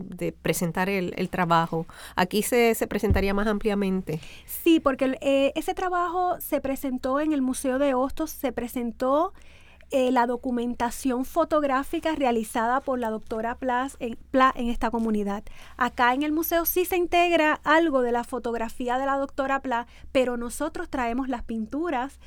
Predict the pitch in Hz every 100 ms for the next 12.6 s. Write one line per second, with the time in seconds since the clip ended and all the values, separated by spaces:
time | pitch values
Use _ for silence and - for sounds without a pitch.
0 | - - 240 240 226 233 330 320 226 233
1 | - 247 202 214 - 208 220 208 220 247
2 | 247 254 254 254 254 277 226 254 - -
3 | - - - - 226 - 262 226 285 262
4 | 254 247 247 247 247 254 269 269 302 311
5 | 311 302 294 302 285 277 277 277 277 294
6 | 285 302 294 302 302 - 233 220 220 -
7 | 254 247 262 269 269 269 269 262 269 269
8 | 262 247 240 254 - - - - 254 262
9 | 262 240 240 233 247 247 254 254 240 262
10 | 247 285 262 233 220 262 247 247 240 254
11 | 247 233 226 220 214 214 226 214 247 240
12 | 220 - 202 208 196 185